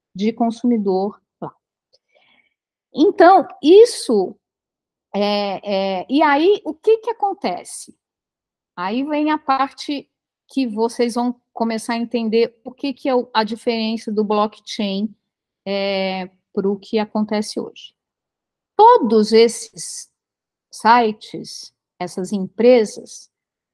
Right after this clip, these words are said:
bom, vocês estão entendendo até aqui? Alguma dúvida?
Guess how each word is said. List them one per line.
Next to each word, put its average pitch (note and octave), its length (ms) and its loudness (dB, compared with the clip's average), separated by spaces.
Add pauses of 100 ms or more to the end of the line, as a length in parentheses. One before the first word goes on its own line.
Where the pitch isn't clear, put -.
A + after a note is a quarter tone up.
(380)
bom, A3+ 300 0
vocês D4+ 240 -2
estão F#4+ 180 -4
entendendo A#3+ 760 0
até F#3+ 240 -6
aqui? G#3+ 380 -4 (1500)
Alguma F3+ 360 -4
dúvida? C#4 560 -6